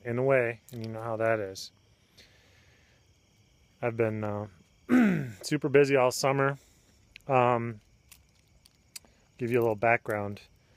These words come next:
In the, uh, spring, you guys may remember that my wife and I decided to sell our house. So we put it up on the market,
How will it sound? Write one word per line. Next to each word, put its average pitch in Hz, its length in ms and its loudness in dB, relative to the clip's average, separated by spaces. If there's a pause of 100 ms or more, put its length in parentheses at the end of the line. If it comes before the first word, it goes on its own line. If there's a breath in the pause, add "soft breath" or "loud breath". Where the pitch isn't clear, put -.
(600 soft breath)
In 110 140 -6
the, 107 120 -4
uh, 98 140 -6
spring, 123 500 -2 (540 loud breath)
you 117 80 -14
guys 110 160 0
may 110 100 -4
remember 110 400 0
that 104 280 -2 (540 soft breath)
my 110 120 -2
wife 110 280 -2
and 113 100 -6
I 107 120 -4
decided 107 460 -6
to - 60 -12
sell 110 200 -2
our 98 140 -2
house. 113 520 -2 (2000 soft breath)
So - 120 -2
we 127 80 4
put 143 140 2
it 143 60 4
up 147 120 2
on 139 80 0
the 131 80 -4
market, 143 460 2